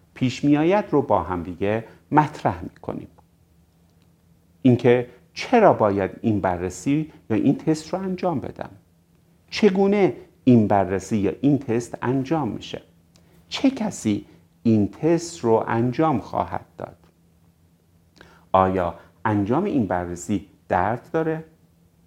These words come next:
آیا انجام این بررسی یا تست خطری داره؟ آیا این بررسی یا تست جایگزین دیگه‌ای هم داره که بشه از اون استفاده کرد؟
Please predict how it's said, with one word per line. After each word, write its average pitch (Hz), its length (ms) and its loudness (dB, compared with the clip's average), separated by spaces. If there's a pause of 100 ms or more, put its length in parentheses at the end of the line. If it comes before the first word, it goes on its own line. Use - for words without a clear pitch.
(800)
آیا 101 420 6 (320)
انجام 117 500 6
این 117 280 2
بررسی 95 440 2
یا 95 160 2
تست 107 420 0
خطری 117 560 2
داره؟ 143 420 -2 (1000)
آیا 113 420 10 (280)
این 127 200 6
بررسی 117 400 4
یا 123 120 6
تست 147 540 0 (260)
جایگزین 143 680 6
دیگه‌ای 143 460 2
هم 139 240 0
داره 120 580 4 (100)
که 123 100 -2
بشه 113 240 0
از 107 140 2
اون 113 120 -2
استفاده 104 500 -4
کرد؟ 110 360 -6